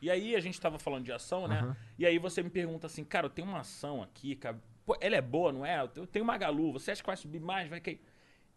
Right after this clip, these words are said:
Speaker 1: Essa é a pergunta que normalmente ela,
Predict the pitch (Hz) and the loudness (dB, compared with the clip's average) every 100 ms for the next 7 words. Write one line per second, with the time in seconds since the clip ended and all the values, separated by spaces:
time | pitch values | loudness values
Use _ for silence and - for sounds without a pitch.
0 | _ - - - - 127 143 180 - 170 | _ -20 -20 -20 -2 2 4 4 2 -2
1 | - 131 120 113 160 120 107 127 131 135 | 0 -2 -2 -2 -4 -4 -4 -2 -2 -2
2 | 113 104 135 139 113 - 98 95 - - | -4 -4 -4 -4 -6 -8 -12 -14 -20 -20
3 | - - - 107 117 123 139 156 143 | -20 -10 -2 0 2 2 4 4 2